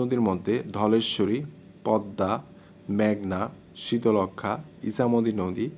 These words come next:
ইত্যাদি উল্লেখযোগ্য। শিমুলিয়া ফেরিঘাট মুন্সিগঞ্জে অবস্থিত। মুন্সিগঞ্জ জেলার উপজেলা সংখ্যা ছয়টি। এই জেলার পৌরসভার সংখ্যা দুইটি। এই জেলার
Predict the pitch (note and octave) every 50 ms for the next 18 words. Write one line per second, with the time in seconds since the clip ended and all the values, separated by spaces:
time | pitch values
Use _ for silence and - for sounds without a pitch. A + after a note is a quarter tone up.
0 | - - - - - - - - - - - B2+ C3+ - - C#3+ C3+ B2+ C3+ A#2+
1 | G2 F2+ F2 E2+ - - F#2 - - - - - - - - - - - - -
2 | - - - - - - - - - - - - - - - - - C3+ C#3 C#3+
3 | C#3+ D3 D3+ D3+ D3 D3 - B2 A#2+ B2 A#2+ G#2+ G2 G#2+ A#2+ - - - - -
4 | - - - - G#2 A2+ A#2+ A#2+ - C3+ B2 A#2 A2 G#2+ G#2+ G#2 G2 F#2+ F#2+ F#2
5 | F2+ - - F2 - - - - - - - - - - - - - - - -
6 | - - - - - - - - - - - - - - - - - - - -
7 | - - - - - - - - - - - - - - - - - - - -
8 | - - - - - - - - - - - - - - - A2 B2+ C#3 C#3+ C#3
9 | - E3 D#3 D#3 D3+ C#3 C#3+ C#3 C#3 C#3 C3 G2+ D#2 - B2+ B2 A#2+ B2+ A#2+ B2
10 | A#2 - A#2 G#2 G2+ G2 - A2+ A2 - G#2 F#2 F2 F2+ - - - - - -
11 | - - - - - - - - - - - - - - - - - - - G#2
12 | G#2 G2+ G#2+ G#2 G#2 G#2+ G#2 G#2 G#2+ G#2+ A2+ A2+ A2 B2 A2+ A2+ A2 - - A#2
13 | A2+ A2 - A#2+ A#2 A#2 - - - G2+ G2 F#2+ F2+ - - - - - - -
14 | - - - - - - - - - - - - - - - - G#2+ A2 A2 A#2
15 | A2+ A2+ A2+ A2